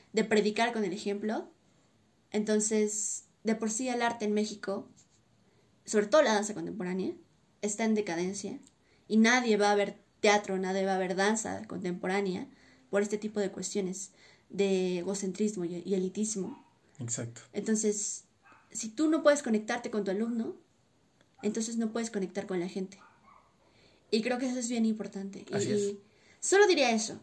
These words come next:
Speaker 1: que, que, que son lo que son y porque son el resultado de estos procesos tan difíciles. Y, pues nada, creo que yo diría que muchas gracias, ¿no? A todos
Speaker 2: Sí.
Speaker 1: con los que en algún momento, eh, me topé, en algún momento,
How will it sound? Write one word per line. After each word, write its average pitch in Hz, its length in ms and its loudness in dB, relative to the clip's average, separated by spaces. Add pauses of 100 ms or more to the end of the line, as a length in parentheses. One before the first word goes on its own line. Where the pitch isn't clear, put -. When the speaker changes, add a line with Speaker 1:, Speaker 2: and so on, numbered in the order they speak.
Speaker 1:
que, 214 280 -4
que, 214 180 -4
que 214 440 -4
son 269 300 -2
lo 269 80 -2
que 220 120 -2
son 233 220 -2
y 226 80 0
porque 208 280 -8
son 226 220 0
el 214 100 0
resultado 196 600 -4
de 190 140 -2
estos 196 240 -6
procesos 190 400 -10
tan 175 120 -8
difíciles. 190 680 -8 (680)
Y, 220 480 4
pues 214 220 0
nada, 262 280 4
creo 214 120 -2
que 202 260 -2 (880)
yo 285 360 10
diría 285 300 4
que 285 80 -4
muchas 247 320 -2
gracias, 254 420 4
¿no? 208 200 0 (180)
A 214 180 2
todos 233 260 2
Speaker 2:
Sí. - 60 -8
Speaker 1:
con 202 120 2
los 196 160 0
que 202 80 -4
en 202 80 0
algún 202 240 0
momento, 208 720 0 (540)
eh, 202 280 2
me 190 340 0
topé, 208 560 0
en 185 100 0
algún 180 260 -2
momento, 180 640 -4